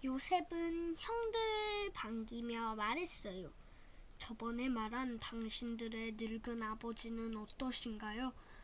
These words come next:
아직 살아 계신가요?" 형들이 대답했어요. "저희 아버지께서는 건강하게 계십니다. 그렇고 말고요." 그러고 나서 요셉은 베냐민을 불렀어요.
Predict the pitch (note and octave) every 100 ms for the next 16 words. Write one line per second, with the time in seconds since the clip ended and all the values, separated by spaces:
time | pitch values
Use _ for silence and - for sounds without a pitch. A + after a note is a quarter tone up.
0 | - - A3 A#3 G#3+ - - A3 G#3+ G#3
1 | - G#3+ A3+ A3+ A3+ A3+ G#3+ G#3 B3 D4+
2 | - - - - - - - F#4 F4+ F4
3 | D#4+ D#4+ D#4 - - - B3+ - G#3+ -
4 | F3 G3+ - - - - - - - -
5 | - A3+ A#3 B3+ G#3+ A#3 A#3 B3 - A#3
6 | - G#3+ A3 C#4 D4 - A3+ A3 A#3 A#3
7 | A3+ A3+ A3+ A3+ - A3+ A3 B3+ B3 A#3
8 | G#3+ G#3+ A3 - A#3 A3+ - A3+ A3 G#3+
9 | E3+ D#3 E3+ - - - - - - -
10 | - - B3 B3+ B3 A#3 A#3+ B3 A#3+ A#3+
11 | G#3+ G#3+ - G#3+ - E4 E4+ D#4+ - G#3+
12 | A3 A#3+ A#3+ A#3 A3+ A3+ - G#3 D4 F4
13 | - G#3 G#3 G#3+